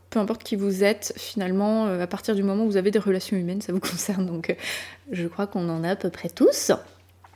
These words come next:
Euh, voilà. Donc, euh, pourquoi je parle de ça ? J'ai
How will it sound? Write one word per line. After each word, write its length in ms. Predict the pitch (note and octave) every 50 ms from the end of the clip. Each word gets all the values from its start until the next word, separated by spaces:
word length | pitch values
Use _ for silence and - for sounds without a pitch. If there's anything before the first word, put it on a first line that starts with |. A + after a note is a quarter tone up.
| - _ _ - - - -
Euh, 220 | G#3 G3 F#3+ F#3 F3+
voilà. 280 | F3+ G3+ G3 D#3 - - -
Donc, 420 | G3 F#3 G#3 G#3+ G#3 G#3 - -
euh, 380 | A3 G3+ G3 G3 G3+ G3+ G3 G3 - - - - - - - - - - - _ _ _ _
pourquoi 240 | - B3 A#3+ - D#4+
je 80 | E4 E4
parle 220 | - C#4+ B3 A3+
de 100 | G#3+ A#3+
ça ? 560 | A#3 - - B3 A#3 B3 C4+ D4+ D4 - - - - - - _ _ _ _ _ - -
J'ai 520 | - G#3+ F#3+ G3+ G3+ G#3 G3+ G3+ G3+ G3+